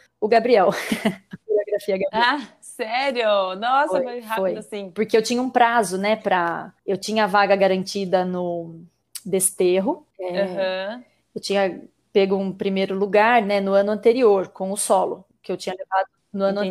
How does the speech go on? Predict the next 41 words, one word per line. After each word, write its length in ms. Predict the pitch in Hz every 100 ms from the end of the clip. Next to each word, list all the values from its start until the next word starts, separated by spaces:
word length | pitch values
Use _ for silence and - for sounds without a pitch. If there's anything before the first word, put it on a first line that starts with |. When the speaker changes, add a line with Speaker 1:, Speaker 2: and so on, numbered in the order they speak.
| 226
Speaker 1:
anterior. 280 | 254 214 190
E 60 |
daí 180 | 185 190
você 220 | 190 202
tem 180 | 220 214
a 60 | 214
vaga 220 | 220 214
garantida 520 | 220 220 226 247 247
pro 200 | 262 262
ano 120 | 233
seguinte, 400 | 226 220 190 190
sem 160 | - 196
passar 300 | 196 208 196
pelo 160 | 185 175
processo 460 | 180 175 175 165
de 60 | 165
seleção 600 | - 185 226 - 202 220
e 20 |
tudo 200 | 220 190
mais. 340 | 190 190 220 - - - - _ _
Você 80 | 415
já 80 | -
pode 300 | 226 220 208
Speaker 2:
Aham. 80 | 190
Speaker 1:
competir 460 | 240 185 240 233
de 100 | 247
novo 280 | 277 247 240
no 80 | 247
ano 120 | 247
seguinte. 540 | 240 240 277 196 - _ _
E 80 | 214
eu 100 | 214
não 140 | 240
queria 260 | 254 262 269
perder 340 | - 285 247
Speaker 2:
Ah, 200 | 262 254
Speaker 1:
a 60 | 185
Speaker 2:
que 60 | 294
legal. 40 |
Speaker 1:
oportunidade. 640 | 330 302 320 269 220 160 -
Mas 480 | - 190 196 202 208